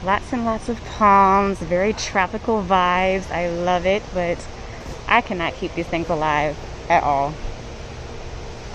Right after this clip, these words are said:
Let's see what we have in this greenhouse. This is greenhouse number three. Okay, so this is the last greenhouse, and I don't know which side to start on. Let's start on this side.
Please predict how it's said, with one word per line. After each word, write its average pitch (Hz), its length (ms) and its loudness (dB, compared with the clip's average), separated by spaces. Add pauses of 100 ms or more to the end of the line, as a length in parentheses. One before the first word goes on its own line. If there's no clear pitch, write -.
(360)
Let's 196 160 -8
see - 200 -6
what 185 120 -2
we 190 80 -2
have 175 380 -2
in 170 140 -2
this 285 260 -2
greenhouse. 147 1000 -4
This 190 120 -8
is 196 80 -10
greenhouse 202 420 0
number 214 240 2
three. 196 760 0 (2500)
Okay, 202 420 4
so 220 140 0
this 262 160 2
is 262 80 0
the 254 120 6
last 214 560 6 (420)
greenhouse, 208 840 4 (460)
and 196 640 2
I - 960 -8
don't 240 80 -2
know 220 140 4
which 208 100 2
side 180 240 6
to - 40 -2
start 160 220 6
on. 143 120 8
Let's 208 100 0
start 233 160 6
on 220 80 8
this 180 100 4
side. 151 320 4